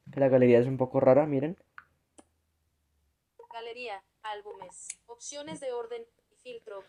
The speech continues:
Speaker 2: lista
Speaker 1: Bueno, acá no me va a
Speaker 2: desplegable,
Speaker 1: abrir.
Speaker 2: álbumes. No es posible abrir
Speaker 1: <laughs> Acá no me
Speaker 2: galería.
Speaker 1: deja abrir.
Speaker 2: No hay espacio suficiente de almacenar. Cancelar.
Speaker 1: <laughs> Acá no
Speaker 2: Botón.
Speaker 1: me deja abrir porque no hay espacio.
Speaker 2: Galería,
Speaker 1: Pero bueno,
Speaker 2: álbumes,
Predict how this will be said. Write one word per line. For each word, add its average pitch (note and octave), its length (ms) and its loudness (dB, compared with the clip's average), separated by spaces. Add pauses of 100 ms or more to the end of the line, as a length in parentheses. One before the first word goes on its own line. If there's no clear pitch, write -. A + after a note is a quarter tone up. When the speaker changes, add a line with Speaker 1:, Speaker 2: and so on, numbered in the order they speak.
(200)
Speaker 2:
lista A#3+ 280 -10
Speaker 1:
Bueno, D3+ 220 8
acá C3+ 300 8
no C#3+ 100 8
me D3+ 100 8
va D3 140 8
a D3 60 10
Speaker 2:
desplegable, C#3+ 380 2
Speaker 1:
abrir. - 180 -12
Speaker 2:
álbumes. - 400 -2
No C4+ 100 -10
es C#4+ 140 -12
posible C4 560 -12
abrir A#3 300 -8
Speaker 1:
<laughs> - 20 -10
Acá D3+ 240 6
no C#3+ 120 6
me D3 100 10
Speaker 2:
galería. - 20 10
Speaker 1:
deja C#3+ 180 8
abrir. D#3 220 10
Speaker 2:
No D#4 120 4
hay - 20 -6
espacio C#4 600 -10
suficiente A3+ 680 -12
de A3 80 -8
almacenar. G#3 480 -10 (260)
Cancelar. A#3 540 -4
Speaker 1:
<laughs> B3+ 320 -6
Acá C#3 220 6
no C#3 80 6
Speaker 2:
Botón. C#3 60 6
Speaker 1:
me C#3+ 100 8
deja C#3+ 240 6
abrir C3+ 280 8
porque C3+ 220 4
no B2+ 60 8
hay B2+ 80 10
espacio. C#3 540 6 (320)
Speaker 2:
Galería, A#3+ 520 -8 (140)
Speaker 1:
Pero A#2+ 200 8
bueno, A2+ 240 8
Speaker 2:
álbumes, - 340 -6